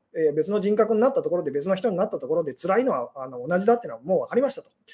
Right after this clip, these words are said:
だとしても、今のこの状況は辛いので、その、まあ、今のそのおデブちゃんキャラはもうやめたいですと。<laughs> あの、痩せてるスマートな、スマートなその人になりたいですっていうんですね。まあ、私たち思いますよね。まあ、で、じゃあなぜその、なんでしょうね、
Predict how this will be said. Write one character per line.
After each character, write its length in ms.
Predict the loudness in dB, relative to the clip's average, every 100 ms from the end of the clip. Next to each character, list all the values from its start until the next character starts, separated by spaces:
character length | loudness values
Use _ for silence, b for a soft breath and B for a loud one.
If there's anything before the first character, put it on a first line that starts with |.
| B B B
だ 140 | -4 -2
と 120 | -2
し 100 | -2
て 120 | -2
も、 220 | 0 0
今 220 | 2 4 4
の 120 | 2
こ 100 | 0
の 100 | 0
状 180 | 2 0
況 120 | 0
は 100 | -2
辛 280 | 0 -2 0
い 40 |
の 140 | -4
で、 220 | -8 -10 -12
そ 160 | -8
の、 160 | -6 -8 B B B
ま 80 | 0
あ、 40 |
今 140 | 2 2
の 120 | 0
そ 100 | -2
の 100 | 0
お 60 | 2
デ 80 |
ブ 80 | 4
ち 80 | 2
ゃ 60 | 2
ん 60 |
キ 60 | 2
ャ 40 |
ラ 80 | 2
は 40 |
も 120 | 2 0
う 40 |
や 80 | 0
め 80 | 0
た 80 |
い 60 | 0
で 80 | -2
す 120 | -12
と。 40 | _ _ -12
<laughs> 320 | -12 -12 -14
あ 160 | -14 -6
の、 120 | 0 2
痩 120 | 2
せ 120 | 0
て 100 | 2
る 180 | 0 -2 B B
ス 140 | 0 2
マ 140 | 2
ー 20 |
ト 100 | 0
な、 140 | -4 -8
ス 140 | -6 0
マ 120 | 2
ー 60 | 2
ト 80 |
な 180 | 0 0
そ 100 | -2
の 60 | -6
人 180 | -4 -4
に 140 | -2
な 100 | -4
り 80 | 0
た 120 | 2
い 60 | 2
で 80 |
す 100 | -2
っ 40 | -8
て 140 | -10
い 60 | -14
う 20 |
ん 40 |
で 60 | -12
す 120 | -14
ね。 100 | -16 -18 _ _ _ _ _ _
ま 140 | 0 2
あ、 20 |
私 220 | 4 2
た 80 | 0
ち 60 | 0
思 120 | 0
い 60 | 0
ま 100 | -2
す 100 | -6
よ 80 |
ね。 120 | -10 -14 b b b b
ま 100 | 0
あ、 240 | 0 0 -6
で、 420 | -2 4 4 4 -4 b -2
じ 100 | 0
ゃ 60 |
あ 20 |
な 160 | 2 0
ぜ 240 | 2 2
そ 160 | 2 0
の、 560 | -2 -2 -2 -4 -4 -4
な 80 |
ん 40 | -4
で 40 |
し 60 | -6
ょ 80 | -12
う 40 |
ね、 100 | -14